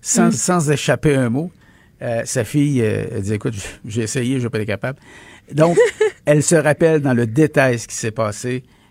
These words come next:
Speaker 1: La famille se faisait dire que c'était une chute. Madame Séguin persistait et signait. Et, euh, ben, figure-toi donc que le, qu-, quand elle va manger à la cafétéria, ça se soit toujours à la table de Madame Perrault.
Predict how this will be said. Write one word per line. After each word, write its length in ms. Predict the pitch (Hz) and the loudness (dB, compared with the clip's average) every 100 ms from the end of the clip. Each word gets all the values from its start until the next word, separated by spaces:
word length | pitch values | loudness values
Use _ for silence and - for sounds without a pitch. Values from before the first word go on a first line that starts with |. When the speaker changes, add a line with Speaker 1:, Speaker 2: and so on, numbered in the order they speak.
| _ | _
Speaker 1:
La 100 | - | -2
famille 280 | 143 147 147 | 2 4 4
se 80 | 139 | 2
faisait 240 | 135 117 | 0 0
dire 160 | 113 127 | 0 -2
que 60 | - | -4
c'était 200 | 110 120 | -6 -4
une 80 | |
chute. 260 | 104 - - _ _ _ - _ _ - | -6 -8 -10 _ _ _ -20 _ _ -4
Madame 420 | 117 131 135 139 | 0 2 2 0
Séguin 340 | - 131 143 | 0 -2 -2
persistait 760 | 139 - 175 - 135 - 156 156 | -4 -2 -2 -2 -4 -2 0 0
et 80 | 120 | 0
signait. 600 | 117 - 143 139 131 143 - _ _ _ _ _ - | -2 -2 0 0 0 0 -6 _ _ _ _ _ 0
Et, 420 | 139 151 151 - _ 123 | 2 4 2 -4 _ -2
euh, 420 | 117 120 117 113 - - | 0 2 0 -2 -8 -12
ben, 200 | 131 120 | -6 -4
figure-toi 400 | 117 120 113 120 | -2 -2 0 0
donc 200 | 120 135 | 0 0
que 240 | 117 107 101 | 0 0 0
le, 500 | 101 104 98 - 117 - | -2 -4 -4 -8 -14 -16
qu-, 80 | - | -12
quand 120 | - 147 | -2 0
elle 60 | |
va 100 | 120 | 0
manger 420 | 107 104 98 120 | 0 0 0 0
à 60 | 123 | -2
la 80 | 104 | -2
cafétéria, 500 | 98 101 107 101 120 | -6 -8 -8 -8 -8
ça 160 | - | -10
se 180 | 113 - | -12 -12
soit 140 | 110 110 | -8 -8
toujours 320 | - 120 127 | -6 -4 -2
à 40 | |
la 120 | 101 101 | -2 -2
table 360 | 117 113 98 | 0 0 -2
de 100 | 95 | -6
Madame 280 | 101 101 101 | -4 -2 -2
Perrault. 340 | 98 104 95 | -2 -4 -4